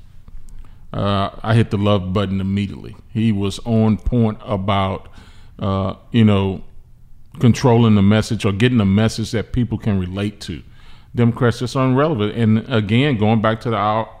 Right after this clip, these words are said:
Iowa debacle, debacle, it was, it was embarrassing. Uh, what, what are you gonna do? What, what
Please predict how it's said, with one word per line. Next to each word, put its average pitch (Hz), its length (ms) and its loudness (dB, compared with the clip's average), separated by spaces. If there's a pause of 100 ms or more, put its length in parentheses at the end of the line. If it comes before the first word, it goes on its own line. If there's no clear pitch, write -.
Iowa 120 480 2 (220)
debacle, 110 680 0 (300)
debacle, 113 680 2 (300)
it 113 100 -4
was, - 340 -6 (180)
it 139 80 -6
was - 420 -8 (380)
embarrassing. 120 840 4 (220)
Uh, 104 220 2
what, 120 300 2
what 127 240 2
are 147 40 2
you 135 140 4
gonna 123 180 4
do? 110 200 4
What, 120 320 2
what 156 420 2